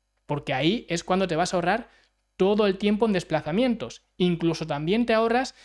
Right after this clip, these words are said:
tiempos de espera a que una máquina se quede libre, para que nos estemos turnando y todo esto. Incluso aunque suene un poco ermitaño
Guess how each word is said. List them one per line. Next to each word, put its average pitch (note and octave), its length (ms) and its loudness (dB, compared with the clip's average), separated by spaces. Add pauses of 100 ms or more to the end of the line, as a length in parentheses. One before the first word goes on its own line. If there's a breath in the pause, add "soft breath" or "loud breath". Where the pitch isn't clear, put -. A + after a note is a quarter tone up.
(200 loud breath)
tiempos G3 420 0
de F#3+ 80 0
espera A#3 680 0
a D3+ 120 -6
que E3 100 -4
una F3 100 -2
máquina F3+ 320 -4
se D3 160 -10
quede D#3 240 -2
libre, A#3 520 2
para D#3 220 0
que D3 120 -10
nos C3+ 140 -10
estemos D#3+ 340 -6
turnando F#3 460 -2
y E3 40 0
todo G3 240 0
esto. A#3+ 300 -2 (220 loud breath)
Incluso F#3+ 500 2
aunque E3+ 220 0
suene A#3 440 0 (400 soft breath)
un G3+ 160 2
poco A3+ 240 2
ermitaño G3+ 680 0